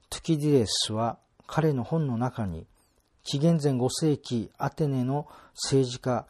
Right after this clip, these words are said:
クレオンがアテネの人々に、「あなたたちは新しいものだと言えばすぐに騙されてしまう人間たちだ」と非難したという記録を残しました。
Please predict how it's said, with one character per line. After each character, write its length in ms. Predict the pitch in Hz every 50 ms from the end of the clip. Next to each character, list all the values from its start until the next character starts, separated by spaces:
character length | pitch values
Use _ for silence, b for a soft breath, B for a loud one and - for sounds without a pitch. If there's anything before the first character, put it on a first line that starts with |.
| b b b b _ -
ク 160 | - - 170
レ 180 | 170 165 147
オ 40 | 127
ン 160 | 117 104 98
が 220 | 90 82 78 80 - b b b b b b b
ア 160 | - 151 147 -
テ 160 | - 170 151
ネ 100 | 143 135
の 100 | 123 117
人 300 | - - - - 170 151
々 220 | 139 - 113 107 95
に、 160 | 87 78 - b b b b b b b b b
「あ 160 | b 110 123 139
な 140 | 151 160
た 160 | 156 - 160 151
た 180 | - 160 151
ち 200 | - - - 131
は 320 | 120 113 101 87 - - - _
新 380 | - 117 - - 165 170 180
し 240 | 170 - - 202 185
い 60 | 165
も 140 | 143 131 127
の 160 | 143 156 165
だ 140 | 165 165 143
と 120 | 135 - 127
言 260 | 120 117 123 135 147
え 40 | 147
ば 280 | 135 127 104 87 - b b b b b b b b b b
す 300 | - - - - 196 202
ぐ 140 | 185 185 175
に 140 | 180 170
騙 240 | 127 120 117 117 123
さ 220 | 123 - - 135 127
れ 120 | 123 117
て 140 | - 143 139
し 180 | - - -
ま 200 | 120 113 110 107
う 120 | 101 95 - _ -
人 200 | 110 113 113 110
間 180 | 107 113 107
た 140 | 101 - 95
ち 140 | - - -
だ」 120 | - 87 -
と 280 | - - 131 135 160 B B B B B B B B B B B B B B B B _
非 180 | - - - 143
難 200 | 147 143 127 113
し 100 | - -
た 160 | - 160 147
と 120 | - 170
い 240 | 143 120 107 104 98
う 120 | 90 - - _ _ _ _ _ _ _ _ _
記 180 | - - -
録 360 | 117 120 113 - - 131 139 151
を 200 | 160 170 175 - _ _ _ _ _ -
残 280 | 117 113 117 - 110 101
し 160 | - - 117
ま 100 | 104 95
し 140 | - - -
た。 340 | - 73 78 85 - -